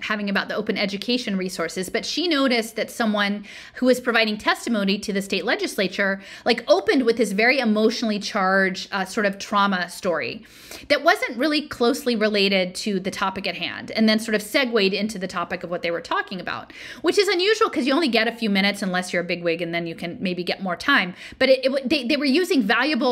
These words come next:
minutes or valuable seconds to, uh, provide this certain framing.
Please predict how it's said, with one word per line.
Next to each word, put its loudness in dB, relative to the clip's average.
minutes 2
or 4
valuable 2
seconds -2
to, -2
uh, 0
provide 2
this 0
certain -2
framing. 0